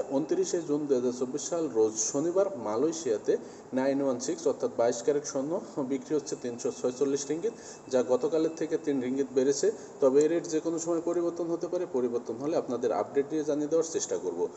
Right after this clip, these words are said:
এবার চলুন জেনে আসি মালয়েশিয়ার কয়েকটি মানি এক্সচেঞ্জ হাউসে রিঙ্গিতের বিনিময়ে টাকার রেট।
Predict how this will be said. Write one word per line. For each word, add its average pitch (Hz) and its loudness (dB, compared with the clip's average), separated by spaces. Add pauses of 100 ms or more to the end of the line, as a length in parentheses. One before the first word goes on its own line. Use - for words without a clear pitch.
(240)
এবার 160 6
চলুন 190 4
জেনে 170 2
আসি 175 -2
মালয়েশিয়ার 151 2
কয়েকটি 143 2
মানি 117 0
এক্সচেঞ্জ 156 -2
হাউসে 151 4 (320)
রিঙ্গিতের 139 4
বিনিময়ে 139 2
টাকার 101 0
রেট। 95 0